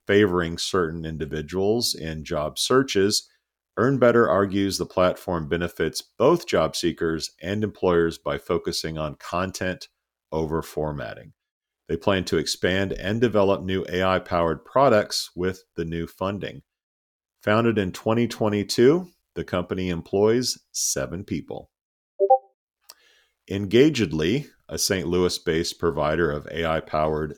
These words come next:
talent management software, has acquired The Employee App, a New York City-based company specializing in employee communication platforms for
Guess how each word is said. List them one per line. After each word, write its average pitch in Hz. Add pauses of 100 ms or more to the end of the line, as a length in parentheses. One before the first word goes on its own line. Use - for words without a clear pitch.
talent 85
management 78
software, 95 (540)
has 110
acquired 107
The 92
Employee 107
App, 80 (180)
a 85
New 87
York 95
City-based 87
company 85
specializing 82
in 78
employee 90
communication 90
platforms 90
for 120